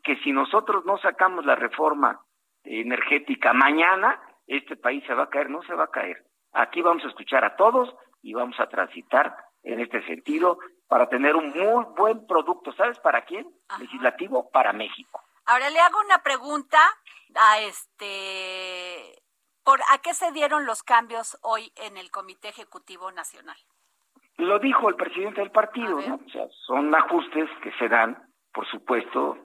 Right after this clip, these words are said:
Speaker 1: eh, después de ya un periodo electoral que se tuvo, pero para un periodo electoral que también ya se encuentra prácticamente a semanas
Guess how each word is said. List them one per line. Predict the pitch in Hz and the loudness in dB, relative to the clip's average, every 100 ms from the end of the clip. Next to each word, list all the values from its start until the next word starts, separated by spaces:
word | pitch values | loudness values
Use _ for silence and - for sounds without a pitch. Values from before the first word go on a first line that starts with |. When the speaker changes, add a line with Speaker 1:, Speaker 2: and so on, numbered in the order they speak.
| - | -16
Speaker 1:
eh, | - - - | -14 -14 -10
después | 101 - 123 127 120 | -10 -6 0 0 0
de | 98 90 87 82 80 - _ _ _ _ | -4 -4 -4 -6 -10 -16 _ _ _ _
ya | - 98 98 95 85 85 78 - | -2 4 4 4 2 0 -4 -8
un | 95 | -10
periodo | - 107 107 95 98 - | -6 -2 -2 -2 -4 -8
electoral | 90 92 113 107 110 107 - - _ _ | -10 -6 0 4 4 0 -12 -20 _ _
que | 120 | -6
se | 123 | -4
tuvo, | - 127 151 185 | -2 0 0 0
pero | 135 98 | 0 2
para | - 98 92 | 4 4 2
un | 123 | 0
periodo | 135 110 | 0 2
electoral | 123 127 104 107 - | 2 0 2 2 2
que | 165 | -2
también | - 95 104 107 - _ _ _ | -4 -4 -6 -6 -12 _ _ _
ya | - 127 | -4 -4
se | - | -2
encuentra | 123 113 120 127 110 92 92 - | -4 -4 -4 2 4 4 2 0
prácticamente | 107 123 - - 95 117 127 - 90 | 0 0 -4 -6 -4 -4 -6 -6 -4
a | 80 - | -4 -6
semanas | 95 98 147 208 165 | -8 0 2 4 0